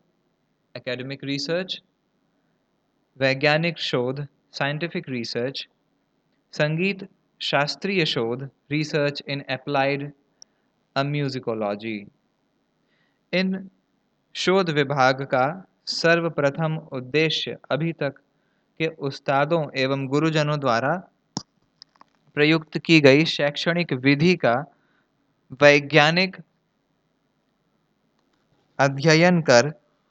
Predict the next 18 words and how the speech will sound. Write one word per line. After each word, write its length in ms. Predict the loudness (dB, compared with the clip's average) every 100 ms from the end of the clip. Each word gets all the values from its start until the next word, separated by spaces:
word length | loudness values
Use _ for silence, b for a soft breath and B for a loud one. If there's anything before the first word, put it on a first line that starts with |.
| _ _ _ _ -4
एक 360 | -2 -2 -4 -4 2
ऐसी 440 | 4 4 0 -2
संक्षिप्त 720 | -2 -6 -4 0 0 -2 -4
शिक-, 360 | -6 -8 -10 -8
शिक्षण 480 | -4 -2 0 0 0
प्रणाली 580 | 0 2 2 2 0 -4 b b b
और 180 | 2 2
प्रविधि 520 | 4 4 4 2 0
का 120 | 0
विकास 460 | 0 0 0 0 0
करना 400 | -4 -4 -2 -2
है, 280 | -2 -2 -4 _ _ _ _ _ -6
जो 240 | 0 0
कि, 320 | 0 -2 -4 -6 _ _ _ _ _ _ _ _ _ _ _ _
जिसके 360 | -2 0 0 0
द्वारा 540 | 4 4 4 -2 -6 -18 _
दस, 420 | 2 2 -2 -12 -18 _ _
पाँच 520 | 2 4 2 -4 -16